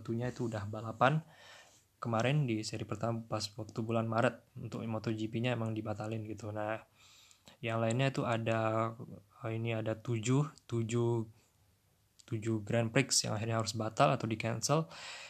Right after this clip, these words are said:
Itu, eh, Itali, G P Itali, G P Jerman, G P Belanda, G P Finlandia,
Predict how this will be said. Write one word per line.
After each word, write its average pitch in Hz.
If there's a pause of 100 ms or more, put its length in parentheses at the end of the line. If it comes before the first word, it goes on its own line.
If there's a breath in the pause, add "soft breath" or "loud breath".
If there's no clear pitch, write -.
(100)
Itu, 117
eh, 113
Itali, 123
G 113
P 117
Itali, 127
G 113
P 113
Jerman, 127
G 113
P 113
Belanda, 113
G 117
P 113
Finlandia, 113